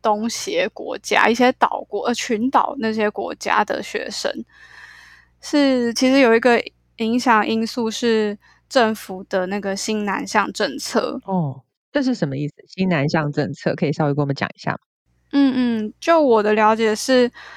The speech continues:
Speaker 1: 教育部它会去制定一个计划，去强化跟，台湾跟东协啊，或者东南亚国家的合作交流。所以如果是把它放在教育现场的话，他们就会大力的向特定国家招生，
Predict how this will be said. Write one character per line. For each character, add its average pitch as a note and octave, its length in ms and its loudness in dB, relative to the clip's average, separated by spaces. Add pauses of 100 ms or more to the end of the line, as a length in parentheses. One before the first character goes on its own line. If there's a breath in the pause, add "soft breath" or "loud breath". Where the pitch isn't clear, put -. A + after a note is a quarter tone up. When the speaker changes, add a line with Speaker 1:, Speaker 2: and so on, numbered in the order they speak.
(320 loud breath)
Speaker 1:
教 A#3+ 300 4
育 A#3+ 160 2
部 A#3+ 260 -2
它 A3+ 220 4
会 A#3 180 2
去 A#3 140 -2
制 A#3+ 240 -2
定 A3+ 180 0
一 A3+ 60 -2
个 G#3 200 -2
计 A3 300 -4
划， - 480 4 (300 soft breath)
去 - 160 -2
强 G#3 460 -4
化 A3 340 6
跟， - 160 -8 (140)
台 A3 240 2
湾 A#3+ 240 4
跟 A#3+ 200 2
东 A#3 280 2
协 G#3+ 200 -4
啊， G3+ 140 0
或 A3 100 0
者 A3+ 60 2
东 A3 160 0
南 G#3+ 100 2
亚 G3 120 0
国 G3 200 -4
家 G#3 200 2
的 G3+ 40 2
合 G3+ 240 -4
作 G#3+ 220 -2
交 G3 340 -2
流。 - 240 -4 (320 soft breath)
所 C#4+ 80 2
以 C#4+ 60 6
如 C4 140 6
果 A#3 120 6
是 B3 120 4
把 G3+ 200 4
它 G#3+ 60 4
放 A3 240 4
在 G#3+ 140 4
教 G3+ 320 4
育 G3+ 100 -2
现 G#3+ 320 -2
场 - 260 -2
的 - 120 -4
话， - 320 2 (240 loud breath)
他 B3 120 0
们 A3 200 0
就 A3+ 160 2
会 A3+ 240 4
大 G#3 300 4
力 A3 180 0
的 G3+ 120 0
向 G#3+ 240 2
特 A3 220 0
定 G#3+ 160 -2
国 G3 180 -4
家 G3 200 -2
招 G3 340 0
生， - 400 -4